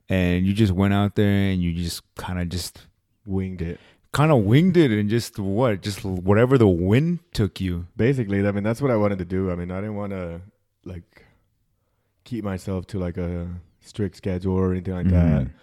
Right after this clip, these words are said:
Speaker 2: I had an idea of, like, you know, doing, like, a week in each city and then changing cities every week.
Speaker 1: Yeah.
Speaker 2: And sometimes I shortened that or extended it depending on how much I liked or didn't like the
Speaker 1: Mm-hmm.
Speaker 2: place that I was at. But, uh,
Speaker 1: So, yeah, so what is, like,
Speaker 2: yeah.
Speaker 1: the best way to describe your s-, this adventure?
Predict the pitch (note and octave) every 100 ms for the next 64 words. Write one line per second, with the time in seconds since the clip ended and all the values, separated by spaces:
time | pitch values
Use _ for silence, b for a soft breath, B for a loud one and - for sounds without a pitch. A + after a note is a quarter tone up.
0 | b b G2+ G#2+ A2+ G2+ F2+ F#2 F#2 F2
1 | F2 F2 F2+ F2 F#2+ F#2 F2+ F2+ F2+ F#2
2 | - F2+ E2+ - F#2 F2+ F2+ F2+ F2 F2
3 | F#2 _ - F#2+ F#2 F#2 F2+ F2 F2+ E2+
4 | F2+ F2+ F2+ - b b - D#2+ D2 A#2
5 | G#2 G2+ F#2 F2 - F#2+ F2 E2+ F2 E2+
6 | F2 E2 E2 E2+ F2 - F2+ F2+ F2 E2+
7 | E2 F2 F2 E2+ E2+ F2+ E2+ F#2 F2+ E2+
8 | F2 F2 F2 E2+ E2+ E2+ - D#2+ D2+ C#2+
9 | C2 F2 E2+ F2+ F2+ - _ _ _ _
10 | _ - G2 G2 G2 G2 F#2+ F#2 _ _
11 | - - D#3+ D#3+ G#2+ C3 D3+ C3+ B2+ G#2
12 | C#2+ G2 - F#2+ F#2 F#2 F#2 F2 F2+ -
13 | F#2 E2+ E2 E2+ - F#2 F2 E2+ F#2 D#2
14 | D#2+ E2+ - D#2+ D#2+